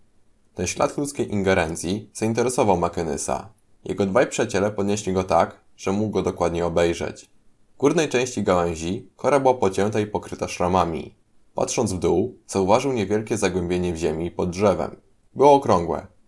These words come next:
i miało około trzynastu stóp średnicy. Wszystko wskazywało na to, że ktoś wykopał pod drzewem dół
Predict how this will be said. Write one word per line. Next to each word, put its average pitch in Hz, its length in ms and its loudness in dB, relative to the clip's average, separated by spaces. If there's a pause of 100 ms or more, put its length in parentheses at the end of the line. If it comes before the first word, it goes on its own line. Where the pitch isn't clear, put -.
(280)
i 87 60 -4
miało 127 200 4
około 123 260 0
trzynastu 101 420 -4
stóp 90 220 -6
średnicy. 90 640 -4 (500)
Wszystko - 300 -4
wskazywało 95 500 2
na 90 120 2
to, 92 140 -4
że 92 100 -6
ktoś 110 240 -4
wykopał 104 440 0
pod 92 200 -2
drzewem 85 380 -2
dół 87 360 -2